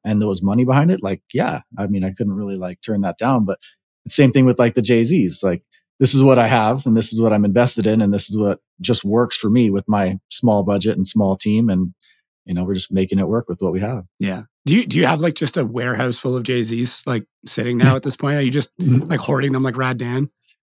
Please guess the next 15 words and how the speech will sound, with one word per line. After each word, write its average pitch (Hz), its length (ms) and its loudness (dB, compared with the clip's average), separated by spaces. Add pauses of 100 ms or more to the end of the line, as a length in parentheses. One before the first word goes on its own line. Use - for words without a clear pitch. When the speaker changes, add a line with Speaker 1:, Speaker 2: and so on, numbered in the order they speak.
(100)
Speaker 2:
<laughs> 123 60 -2 (340)
Speaker 1:
No, 127 480 6
no. 110 160 2
I, 123 400 4
I - 20 6
have 190 140 6
a 131 80 4
few 110 200 0
though. - 320 -6
Definitely. 101 520 -2
I 92 40 0
mean, 92 140 0
I 87 100 -2
got, 95 200 -2
like, 85 180 -6